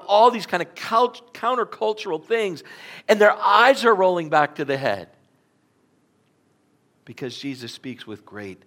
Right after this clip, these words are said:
authority. And I love the word there, it's exousia. You say that with me? Exousia. Exousia.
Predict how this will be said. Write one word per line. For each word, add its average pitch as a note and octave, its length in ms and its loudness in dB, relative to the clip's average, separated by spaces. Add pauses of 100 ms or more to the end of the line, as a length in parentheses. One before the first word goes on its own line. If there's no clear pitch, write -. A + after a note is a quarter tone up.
authority. F2+ 720 -18 (1300)
And G#2 100 -18
I A2+ 60 -8
love B2 320 -8
the A2+ 80 -12
word A2 280 -10
there, F#2+ 180 -14
it's - 180 -20 (100)
exousia. G#2+ 880 -16 (160)
You G2+ 80 -20
say C3 220 -12
that B2+ 160 -10
with C3 180 -14
me? C3 180 -14 (320)
Exousia. A#2+ 1080 -14 (680)
Exousia. A2 720 -20